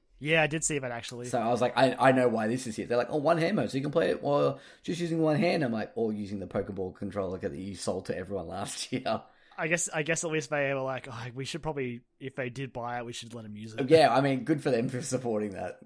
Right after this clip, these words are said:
Speaker 2: Um, but, uh, but yeah, I'm, I'm a big fan of it. It's just, it's like a nice warm blanket, you know, on a cold day.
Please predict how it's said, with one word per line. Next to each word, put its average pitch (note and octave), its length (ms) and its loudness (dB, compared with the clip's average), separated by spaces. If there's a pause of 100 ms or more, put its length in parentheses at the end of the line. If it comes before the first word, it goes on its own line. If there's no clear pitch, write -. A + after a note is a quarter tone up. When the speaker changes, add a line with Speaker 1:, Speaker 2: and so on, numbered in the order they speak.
(120)
Speaker 2:
Um, G#2 460 -6 (560)
but, A2 200 -4
uh, G2 320 0 (140)
but A#2+ 140 -4
yeah, G2 300 0 (100)
I'm, E3 200 4
I'm F3 280 4
a D#3+ 40 -4
big D3 220 -2
fan G2 220 0
of G2 80 -4
it. - 100 -4
It's - 160 -4
just, D#3+ 220 -4 (680)
it's - 120 -10
like G#2 120 -4
a A2 40 0
nice C3 280 2
warm B2+ 240 2
blanket, F2+ 460 -8 (720)
you - 60 -12
know, - 80 -12 (100)
on G#2 100 -6
a G2+ 40 -6
cold G2 320 -2
day. E2 280 -8